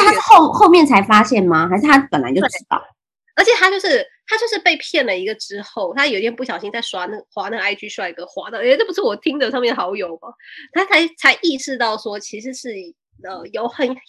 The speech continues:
Speaker 2: 很有可能不止一个人这样子，所以他就把他每个在聊的，的图片拿去 Google 以图搜图。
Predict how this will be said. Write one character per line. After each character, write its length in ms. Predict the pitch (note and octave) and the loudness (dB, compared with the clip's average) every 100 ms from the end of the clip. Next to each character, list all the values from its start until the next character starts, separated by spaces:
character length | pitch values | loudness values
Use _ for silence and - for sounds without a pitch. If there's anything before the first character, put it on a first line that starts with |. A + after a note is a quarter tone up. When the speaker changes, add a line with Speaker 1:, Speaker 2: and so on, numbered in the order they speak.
| - | -2
Speaker 2:
很 80 | |
有 120 | C#4+ D4+ | 2 2
可 200 | B3 F3+ | 0 -8
能 200 | E3+ E3 | -8 -8
不 120 | C4+ | -10
止 180 | - D#3+ | -10 -12
一 60 | |
个 100 | F3+ | -8
人 160 | G#3 G3+ | -8 -6
这 60 | F#3+ | -8
样 160 | E3 | -8
子， 80 | E3 | -12
所 120 | B3+ | -10
以 40 | B3+ | -8
他 100 | D4 | -8
就 80 | C#4+ | -8
把 120 | F#3 | -8
他 100 | A3 | -8
每 200 | G#3 D#3+ | -8 -8
个 100 | G#3 | -6
在 140 | G#3+ | -6
聊 160 | F3+ C#3 | -8 -12
的， 180 | F3 E3+ | -14 -14
的 80 | - F3 | -16 -16
图 260 | - G3 | -12 -12
片 240 | G3+ C#4 F#3 - - _ - | -4 -4 -4 -8 -20 _ -8
拿 120 | G#3+ | -8
去 160 | C#4+ | -6
Google 380 | C4 B3 A#3 F3 | -8 -8 -8 -10
以 100 | F3 | -12
图 220 | F3+ F#3+ A3+ | -12 -10 -6
搜 240 | A#3 A3 | -4 -4
图。 320 | B3 A3+ D#3 | -4 -4 -6